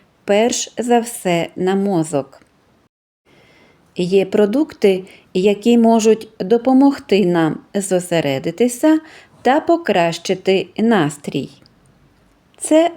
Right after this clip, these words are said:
продукти, багаті на серотонін, гормон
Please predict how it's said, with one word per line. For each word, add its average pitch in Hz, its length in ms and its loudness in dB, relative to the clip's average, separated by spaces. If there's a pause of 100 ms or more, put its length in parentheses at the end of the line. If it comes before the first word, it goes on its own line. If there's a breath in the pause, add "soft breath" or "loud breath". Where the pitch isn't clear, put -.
продукти, 202 800 -2 (320 loud breath)
багаті 202 840 0 (120)
на 180 360 0 (140)
серотонін, 233 1160 0 (640 soft breath)
гормон 180 840 0